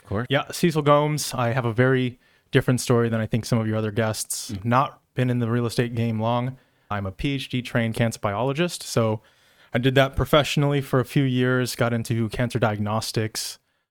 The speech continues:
Speaker 2: No relevance to real estate whatsoever.
Speaker 1: Mm-hmm.
Speaker 2: I think the only tether there was I bought my first primary residence when I was in the, the world of science. I did a live and flip. I didn't realize I was doing a live and flip at the time, but I bought this property that was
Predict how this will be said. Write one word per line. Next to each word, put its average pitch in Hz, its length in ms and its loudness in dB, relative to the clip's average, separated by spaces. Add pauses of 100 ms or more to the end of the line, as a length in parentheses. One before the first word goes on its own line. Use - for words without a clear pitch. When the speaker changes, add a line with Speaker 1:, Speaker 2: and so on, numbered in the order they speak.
Speaker 2:
No 135 360 2
relevance 135 540 2
to 131 100 2
real 120 160 2
estate 113 200 0
whatsoever. 110 640 0 (120)
Speaker 1:
Mm-hmm. 107 220 -8
Speaker 2:
I 117 40 0
think 120 200 0
the 123 80 4
only 117 360 0
tether 123 300 0
there 113 180 0
was 110 160 -2
I 110 60 0
bought 120 240 2
my 117 100 0
first 123 300 -4
primary 117 320 0
residence 113 560 -2 (400)
when 123 100 0
I 117 60 2
was 107 200 -4
in 147 280 0
the, 139 120 -2
the 113 160 0
world 127 200 2
of - 80 -2
science. 127 500 -2 (160)
I 131 60 2
did 156 120 4
a 147 40 4
live 175 200 4
and 175 140 0
flip. 110 220 2
I 117 80 4
didn't 151 180 0
realize 139 320 2
I 127 40 2
was 113 120 -2
doing 117 160 2
a 113 40 -2
live 113 140 0
and 113 80 -4
flip 117 160 -2
at - 80 -2
the 107 60 -6
time, 117 260 0
but 113 80 -2
I 107 40 -2
bought 120 260 2
this 120 100 -4
property 117 380 0
that 110 100 -4
was 110 200 -6